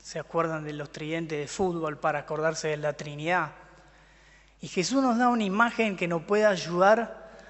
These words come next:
a entender qué es la Trinidad. Y de hecho en el Evangelio de Juan dice, "En la casa de mi Padre hay muchas habitaciones.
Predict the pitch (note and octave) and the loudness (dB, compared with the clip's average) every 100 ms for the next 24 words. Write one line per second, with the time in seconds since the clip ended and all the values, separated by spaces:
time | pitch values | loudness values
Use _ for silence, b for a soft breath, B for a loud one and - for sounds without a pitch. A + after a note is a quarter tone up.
0 | B D#3+ D#3+ D3 E3 E3 G#3+ G#3+ - F3 | B -6 -4 -2 -2 2 0 0 0 0
1 | F3+ F3 D#3 D3 D#3 D3+ D3+ D3 C3 - | 0 0 0 0 -4 -6 -2 -2 -4 -12
2 | - - b b b b b b b b | -20 -20 b b b b b b b b
3 | _ - E3+ F#3+ A3 A3+ G3 F3+ F3 F3 | _ -8 2 4 4 4 4 4 4 4
4 | F3+ A#3+ A3+ G3+ F3+ A3+ A3 G#3 F#3+ F#3 | 2 2 4 4 2 2 2 2 0 0
5 | F#3+ F3 F#3 E3+ E3 E3+ B3+ - A3 G3 | 0 -2 -2 2 2 2 0 2 2 0
6 | F3+ F3 A3 A#3 A3+ G#3 G3 - G#3 A3 | -2 0 2 4 2 0 -4 -4 -2 -2
7 | G#3+ A3 F#3+ A3+ A3 G3 - D#3+ D#3+ D3+ | -2 -4 -4 -2 0 0 0 -2 -2 -2
8 | D#3 - G3 E3 C#3+ - - - | -2 0 0 -2 -4 -6 -6 -10